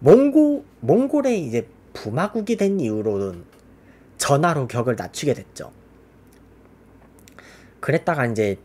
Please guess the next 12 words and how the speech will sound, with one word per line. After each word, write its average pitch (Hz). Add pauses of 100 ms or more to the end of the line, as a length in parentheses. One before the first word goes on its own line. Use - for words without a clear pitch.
(160)
폐하로 175
다시 107
회복하게 147
된 98
게 107 (160)
저때예요. - (1300)
조선 180
역사상 151
처음으로 175
황제의 202
자리에 202
오를-, 123